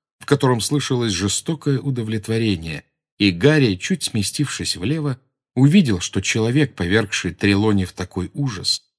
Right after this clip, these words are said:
никто иной, как профессор Амбридж. «Хоть вы и не в силах предсказать даже погоду на завтра, вы, конечно же, не могли не понимать, что ваш убогий стиль работы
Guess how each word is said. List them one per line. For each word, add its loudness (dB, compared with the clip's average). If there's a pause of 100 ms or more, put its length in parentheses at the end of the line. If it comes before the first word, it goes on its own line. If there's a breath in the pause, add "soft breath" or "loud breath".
никто 2
иной, 6
как -4
профессор -6
Амбридж. -10 (680)
«Хоть 2
вы 8
и 6
не 8
в 0
силах 0
предсказать -2
даже 2
погоду 0
на 2
завтра, -2 (600)
вы, 8
конечно 2
же, 4
не 4
могли 4
не 4
понимать, -8 (140)
что 4
ваш 4
убогий 4
стиль 0
работы -4